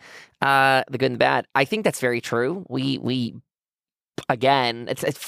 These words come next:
I told, I've told this story many times, but I feel like anytime I clean,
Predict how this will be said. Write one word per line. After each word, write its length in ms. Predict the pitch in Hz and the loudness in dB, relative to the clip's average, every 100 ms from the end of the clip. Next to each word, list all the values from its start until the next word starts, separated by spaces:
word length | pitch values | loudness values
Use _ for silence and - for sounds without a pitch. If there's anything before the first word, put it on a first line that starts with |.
| 196 | -2
I 80 | 135 | -2
told, 400 | - - 196 220 | -6 -2 0 0
I've 160 | 156 - | -4 -6
told 380 | - 247 277 208 | -8 -4 -4 -6
this 120 | 202 | -12
story 320 | - 151 151 | -10 -8 -8
many 220 | 147 180 | -8 -12
times, 320 | 180 330 185 - - - | -6 -4 -4 -6 -16 -6
but 80 | - | 0
I 40 | 175 | 2
feel 140 | 214 | 2
like 120 | 233 | 0
anytime 500 | 165 175 180 180 175 | 0 0 0 0 2
I 100 | 151 | 2
clean, 380 | 147 160 151 139 | 0 0 0 0